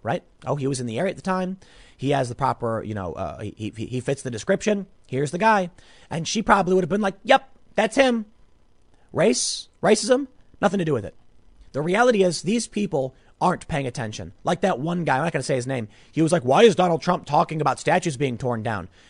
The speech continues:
Is somebody trying to tear down Washington and Jefferson and I didn't hear about this?" Yeah, you moron. These people have no idea what's going on at all. I'm not gonna pretend like I have all the answers. And I'm not gonna pretend like I've seen everything. Here's the way I describe it to people.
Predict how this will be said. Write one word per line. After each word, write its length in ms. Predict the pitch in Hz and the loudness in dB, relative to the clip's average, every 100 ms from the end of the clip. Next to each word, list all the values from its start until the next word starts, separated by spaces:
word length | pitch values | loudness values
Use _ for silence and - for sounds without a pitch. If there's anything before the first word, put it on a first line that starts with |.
| - | -4
Is 140 | - | -2
somebody 320 | - 165 214 | 4 4 4
trying 200 | 208 185 | 2 0
to 40 | 151 | -2
tear 280 | - 143 160 | -2 -2 0
down 300 | 120 151 120 | 0 0 2
Washington 360 | 117 135 147 | 0 0 -2
and 80 | 120 | -2
Jefferson 380 | 123 - 160 175 | -4 -2 -2 -2
and 80 | 113 | -2
I 100 | 135 | -2
didn't 160 | 117 | -4
hear 160 | 101 123 | -6 -2
about 240 | 165 170 | -2 0
this?" 260 | 233 214 - - | 0 -2 -6 -10
Yeah, 180 | 185 240 | 2 4
you 200 | 240 143 | 4 0
moron. 800 | 127 127 131 127 127 123 123 208 - _ _ _ - | -2 -2 0 2 2 0 -4 -8 -12 _ _ _ -2
These 180 | 220 | -2
people 280 | - 285 269 | 0 2 4
have 160 | 254 147 | 4 4
no 200 | 160 147 | 2 4
idea 280 | 139 131 127 | 2 0 -4
what's 160 | 117 | -4
going 300 | - 117 107 | -6 -6 -6
on 180 | 98 85 | -8 -8
at 140 | 117 110 | -4 -2
all. 280 | 104 87 104 _ _ _ _ - - - - - | -2 -6 -10 _ _ _ _ -20 -20 -20 -18 -14
I'm 120 | - 175 | -8 -6
not 120 | 202 | -6
gonna 80 | 170 | -4
pretend 220 | 165 147 | -4 -4
like 120 | 135 | -2
I 100 | 131 | -2
have 100 | 117 | -2
all 100 | 120 | -4
the 100 | 107 | -4
answers. 400 | 107 104 123 - - - - - - - | -8 -8 -10 -10 -18 -20 -20 -20 -12 -2
And 60 | |
I'm 60 | 190 | 2
not 140 | 208 | 4
gonna 120 | 220 208 | 4 2
pretend 200 | - 196 | 2 2
like 120 | 160 | 2
I've 260 | 151 170 | 2 2
seen 360 | - - 175 139 | 0 -2 -2 0
everything. 560 | 151 151 117 107 78 98 - - _ _ | -2 -2 -6 -8 -12 -16 -20 -20 _ _
Here's 200 | - 233 | 4 6
the 80 | 254 | 8
way 100 | 240 | 6
I 40 | |
describe 340 | 214 - 233 214 | 6 2 2 2
it 60 | |
to 60 | - | -2
people. 300 | 139 - - | -8 -10 -16